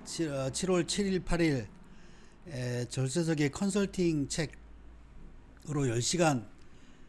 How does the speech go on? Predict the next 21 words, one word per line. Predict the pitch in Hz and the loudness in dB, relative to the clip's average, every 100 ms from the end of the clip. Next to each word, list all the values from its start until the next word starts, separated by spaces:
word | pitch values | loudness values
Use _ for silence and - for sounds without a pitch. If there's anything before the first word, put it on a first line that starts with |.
| - - | -20 -14
에, | 135 131 | -12 -8
직강을 | - 175 156 143 | -4 0 2 2
했는데, | 156 156 131 185 175 117 - - | 2 2 2 2 0 0 -6 -14
에, | 123 - | -12 -8
그때 | 120 - 120 139 202 175 - - - - - | -6 0 0 0 -2 -6 -20 -20 -20 -20 -20
제가 | - 123 127 107 | -12 -8 -8 -6
그 | 117 | -6
생애 | 110 208 220 226 | -4 -2 2 2
주기별 | - - 160 185 165 170 156 143 | 2 -4 2 4 6 6 6 2
소득 | 131 - 190 180 | -2 -4 -2 -2
현황과 | - 175 170 151 143 156 160 165 156 | -2 0 2 2 0 2 4 2 0
한계 | 170 190 180 175 | -4 0 2 2
세울 | 165 156 147 139 | 2 2 4 4
내용에 | 131 147 143 131 | 4 4 2 0
대해서, | 131 120 110 175 202 220 - - - - - - - - 113 | 0 -2 0 2 2 0 -4 -8 -14 -16 -18 -20 -20 -16 -10
에, | 117 | -4
유튜브에 | 131 131 143 139 123 | -2 -2 0 0 2
강의 | 120 131 131 123 117 117 302 151 | 0 2 2 0 -2 -4 -8 -10
올린다고 | 120 135 143 139 127 110 127 | -4 2 4 4 2 0 -2
약속을 | 110 110 147 123 | -2 -4 -4 0
해서, | 123 123 123 131 139 - | -2 -2 -2 0 -2 -4